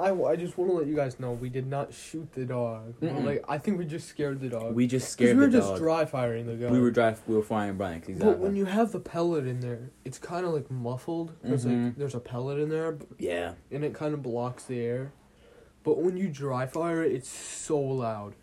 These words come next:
Speaker 2: Dude, it's, it was
Speaker 1: So,
Speaker 2: so
Speaker 1: it
Speaker 2: loud.
Speaker 1: almost sounds like a weak caliber, like, real
Speaker 2: Like a
Speaker 1: gun.
Speaker 2: twenty-two.
Speaker 1: Yeah, like, it sounds like a twenty-two.
Speaker 2: Mm-hmm.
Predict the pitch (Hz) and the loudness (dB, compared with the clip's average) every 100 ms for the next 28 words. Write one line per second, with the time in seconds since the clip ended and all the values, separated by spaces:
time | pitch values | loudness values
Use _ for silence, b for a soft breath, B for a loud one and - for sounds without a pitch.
0 | - 107 113 101 - - - 110 107 107 | -12 0 2 2 -2 -10 -6 -2 -2 -4
1 | - 190 180 - - 196 - 185 196 208 | 2 4 6 6 6 6 6 6 4 2
2 | 208 170 165 147 147 139 135 - b b | 2 0 0 0 0 -2 -4 -10 b b
3 | b b b b _ _ _ _ _ 143 | b b b b _ _ _ _ _ -4
4 | 143 151 156 - - 147 131 135 127 127 | -2 -2 -4 -8 -12 -8 -6 -6 -6 -8
5 | 120 - 123 117 - _ 139 135 120 98 | -8 -10 -10 -10 -12 _ -4 -2 0 0
6 | 120 113 107 107 98 87 147 143 127 131 | 0 0 0 2 2 0 -2 -2 -2 -2
7 | 135 131 165 156 131 123 131 120 - 123 | -4 -4 -4 -4 -6 -6 -6 -6 -6 -6
8 | 117 110 107 107 | -6 -4 -2 0